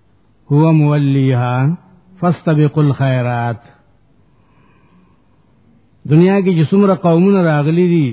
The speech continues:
څومره امتونه راغلي دي، نو د هغې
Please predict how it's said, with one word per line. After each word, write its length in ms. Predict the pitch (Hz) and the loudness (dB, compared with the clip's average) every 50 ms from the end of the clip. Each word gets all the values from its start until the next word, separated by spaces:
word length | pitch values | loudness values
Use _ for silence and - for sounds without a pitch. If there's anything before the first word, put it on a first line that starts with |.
| 98 - _ _ _ _ - - | -6 -12 _ _ _ _ -8 -2
څومره 240 | 175 175 180 175 175 | 0 0 2 2 2
امتونه 580 | 170 170 165 165 160 156 - - 196 190 180 | 2 2 2 2 0 0 0 0 0 0 2
راغلي 420 | 160 156 147 147 151 175 175 180 175 | 0 0 0 0 0 0 0 0 0
دي، 220 | 170 165 147 123 95 82 - - - - - _ _ _ _ _ _ _ _ _ _ _ _ _ _ _ _ _ _ _ _ _ _ _ _ _ _ _ _ _ _ _ _ _ _ _ - | 2 0 0 -2 -4 -8 -14 -20 -20 -20 -20 _ _ _ _ _ _ _ _ _ _ _ _ _ _ _ _ _ _ _ _ _ _ _ _ _ _ _ _ _ _ _ _ _ _ _ -4
نو 60 | 143 151 | -2 0
د 60 | 151 | 0
هغې 400 | 160 160 156 156 156 180 202 208 | 0 0 0 0 0 0 0 0